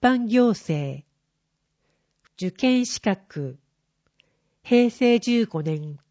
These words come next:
四月二日から平成十九年四月一日に生まれた人。申し込み受付期間。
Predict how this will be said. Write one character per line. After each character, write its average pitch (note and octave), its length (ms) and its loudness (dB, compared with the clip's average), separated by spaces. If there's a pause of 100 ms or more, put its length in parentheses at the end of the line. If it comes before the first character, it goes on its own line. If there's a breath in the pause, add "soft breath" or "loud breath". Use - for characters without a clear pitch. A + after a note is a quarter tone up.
(220)
四 - 180 -12
月 A3+ 320 -2
二 - 280 -16
日 G3 120 -2
か F#3+ 160 -4
ら F3 260 -4 (400)
平 A#3+ 280 2
成 A#3+ 280 2
十 A#3 280 -2
九 F3 200 -12
年 D#3 420 -8 (460)
四 - 200 -8
月 - 280 -4
一 A#3 240 -4
日 A3+ 340 -4
に D3 260 -12 (200)
生 D#3 100 -8
ま F3 140 0
れ F3 100 -2
た E3+ 140 -6
人。 D3 520 -14 (1400)
申 G#3+ 220 0
し - 100 -10
込 A3 160 -2
み G3+ 300 -2 (120)
受 F3+ 240 2
付 - 280 -2
期 - 140 -16
間。 C#3+ 380 -4